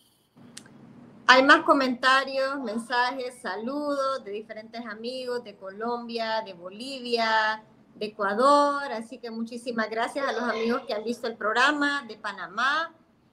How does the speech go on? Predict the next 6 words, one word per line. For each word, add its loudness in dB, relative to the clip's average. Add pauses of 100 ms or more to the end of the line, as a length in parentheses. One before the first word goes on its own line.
(140)
Esperamos -6
puedan -8
acompañarnos -4
el -6
próximo -4
viernes, -2